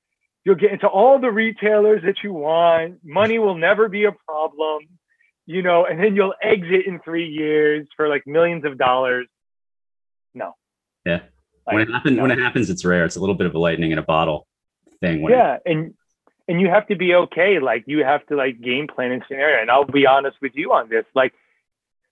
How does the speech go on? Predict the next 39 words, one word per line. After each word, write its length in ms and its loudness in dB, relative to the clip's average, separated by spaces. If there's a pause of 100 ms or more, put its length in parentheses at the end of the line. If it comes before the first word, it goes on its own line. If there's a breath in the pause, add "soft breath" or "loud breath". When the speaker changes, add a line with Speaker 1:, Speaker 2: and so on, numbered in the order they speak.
(280)
Speaker 1:
w-, 220 -10
like, 180 0
what 500 2
is, 200 4
like, 260 2
the 100 -6
b-, 480 -16
best 320 2 (160)
optimal 640 0
outcome 460 -4
look 200 -12
like? 440 -2
And 200 -8
then 480 2
notch 440 0
it 140 -6
down. 380 0
Like, 280 -8 (200)
well, 220 -6 (140)
what 260 -4
does 120 -8
it 140 -10
look 220 -6
like 240 0 (100)
if 200 -14
the 60 -6
market's 500 -4 (180)
telling 340 -4
you 300 -2
that 340 -2 (1040)
they 80 2
like 240 0
the 80 -2
product 360 0
but 120 -10
don't, 220 -2
like, 220 -4
love 380 0
it? 180 -8